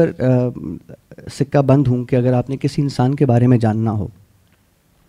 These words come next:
तो उसके जो खादिम हैं, उनसे पूछें कि उनके, उनके साथ क्या relationship रही।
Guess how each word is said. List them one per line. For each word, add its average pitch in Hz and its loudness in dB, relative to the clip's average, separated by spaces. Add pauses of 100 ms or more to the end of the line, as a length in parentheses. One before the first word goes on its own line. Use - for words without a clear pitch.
(2000)
तो 165 0
उसके 175 0
जो 165 4
खादिम 156 2
हैं, 151 6
उनसे 131 0
पूछें 107 -10
कि 98 -8
उनके, 107 -4
उनके 110 -6
साथ 110 -4
क्या 104 -6
relationship 101 -8
रही। 101 -10